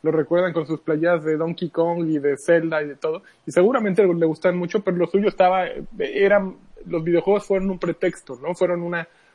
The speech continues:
una capa con la que cubrió lo que él traía, ¿no? Entonces,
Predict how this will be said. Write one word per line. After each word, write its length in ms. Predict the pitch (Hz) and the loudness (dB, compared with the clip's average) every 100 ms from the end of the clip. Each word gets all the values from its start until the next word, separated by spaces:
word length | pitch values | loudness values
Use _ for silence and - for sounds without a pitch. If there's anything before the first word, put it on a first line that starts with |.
| _ | _
una 300 | 170 175 175 | -4 -2 -2
capa 460 | - 185 170 196 240 _ _ | 4 4 4 0 -2 _ _
con 140 | - 156 | -8 -6
la 80 | 147 | -4
que 160 | 151 | -8
cubrió 420 | - 156 160 175 185 | -4 -2 2 4 4
lo 160 | 175 | 2
que 200 | - 156 | -2 -2
él 120 | 156 | -2
traía, 440 | - 165 165 208 127 | -2 0 2 0 -4
¿no? 180 | 147 185 | -6 -8
Entonces, 500 | 151 156 165 175 | -6 -6 -2 -4